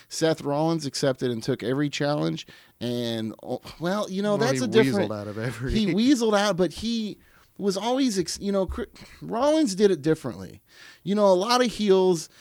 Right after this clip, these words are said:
Speaker 1: they get told they have a title match and they wanna whine and complain and bitch about it, and they're like,
Speaker 2: Mm-hmm.
Speaker 1: "Yeah, blah, blah." Rollins accepted him. He's
Speaker 2: Mm-hmm.
Speaker 1: like,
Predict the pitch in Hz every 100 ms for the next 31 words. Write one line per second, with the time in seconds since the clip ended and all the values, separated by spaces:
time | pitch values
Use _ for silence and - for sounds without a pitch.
0 | - - 151 143 160 160 165 160 160 147
1 | 131 143 139 135 131 131 - 123 113 107
2 | 101 110 110 104 95 101 104 110 98 107
3 | 104 101 101 101 101 101 104 90 87 95
4 | 107 95 104 104 98 - 65 104 160 285
5 | 269 143 110 - - 165 - 101 85 139
6 | 156 240